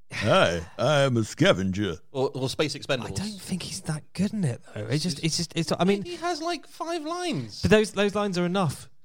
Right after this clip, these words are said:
Speaker 3: to sort of, sometimes in a movie, if a movie, there's sometimes moments in a movie that can make it or break it.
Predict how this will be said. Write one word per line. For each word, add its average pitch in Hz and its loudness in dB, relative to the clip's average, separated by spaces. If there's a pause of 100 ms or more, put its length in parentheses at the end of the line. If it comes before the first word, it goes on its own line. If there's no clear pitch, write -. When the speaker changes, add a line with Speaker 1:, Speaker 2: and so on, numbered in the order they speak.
(260)
Speaker 3:
to 156 2
sort 135 0
of, - -14
sometimes 269 2
in 214 0
a 202 -2
movie, 165 0
if 226 -2
a 269 -4
movie, 208 -6 (760)
there's 165 2
sometimes 190 2
moments 156 4
in 135 0
a 127 0
movie 127 4
that - -8
can 107 -6
make 143 0
it 127 -8
or 117 -6
break 117 2
it. - -6